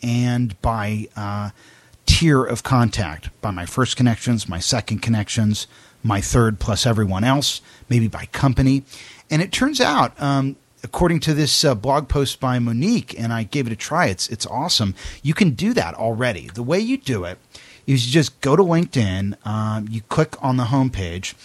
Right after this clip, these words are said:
and then, um, uh, just right up above the f-, the feed that you're seeing there, uh, on the right-hand side, uh, there's a question mark, then it says search updates. And if you click search updates, you can put in a keyword.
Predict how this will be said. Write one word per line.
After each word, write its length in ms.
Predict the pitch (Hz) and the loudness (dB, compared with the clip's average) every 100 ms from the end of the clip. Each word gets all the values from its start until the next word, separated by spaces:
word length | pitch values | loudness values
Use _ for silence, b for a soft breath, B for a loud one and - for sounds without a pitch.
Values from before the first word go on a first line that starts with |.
| B B B | B B B
and 220 | - 143 | 0 2
then, 380 | 131 151 147 151 - | 4 4 4 2 -2
um, 440 | 147 139 135 139 _ 175 | 0 0 -2 -4 _ -12
uh, 140 | 127 | -12
just 380 | 135 127 254 240 | -8 -4 -2 -4
right 260 | 147 147 196 | -2 0 2
up 180 | 180 165 | 0 -2
above 540 | 120 135 131 131 123 - | -2 2 2 2 -2 -8
the 220 | 113 117 | -4 -4
f-, 240 | 104 - - | -4 -10 -8
the 200 | 113 117 | -4 -4
feed 500 | - - 214 151 110 | -4 -2 2 2 0
that 200 | 107 - | -4 -4
you're 80 | |
seeing 380 | 104 - 113 95 | -4 0 0 0
there, 360 | 90 90 90 107 B B B B | -2 -2 -2 -4 B B B B
uh, 60 | 123 | 0
on 240 | 127 127 | 2 2
the 80 | 123 | 4
right-hand 400 | 147 165 165 156 | 4 4 2 4
side, 540 | - 143 127 120 113 - | 4 6 4 2 -2 -8
uh, 160 | 117 113 | -6 -4
there's 200 | 110 101 | -4 -6
a 20 | |
question 380 | - 180 - 143 | 0 0 0 0
mark, 220 | 175 175 | 0 2
then 100 | 151 | -2
it 40 | |
says 200 | 131 135 | 0 0
search 340 | - - 156 - - | 2 0 -2 -4 -8
updates. 640 | 156 - 87 - - - B B B B B | -10 -8 -10 -4 -2 -2 B B B B B
And 160 | 143 143 | 2 2
if 120 | - | 0
you 60 | |
click 420 | 143 - 226 226 - | -4 2 2 2 -2
search 360 | - - 175 - | 0 2 2 0
updates, 760 | 233 277 - 107 110 - - | 0 0 -2 -2 0 -2 -2
you 140 | 151 135 | -2 0
can 160 | 151 | 0
put 180 | 123 165 | 0 2
in 140 | 151 127 | 2 0
a 40 | |
keyword. 760 | - - 175 147 90 87 110 | -2 -2 0 0 0 -4 -6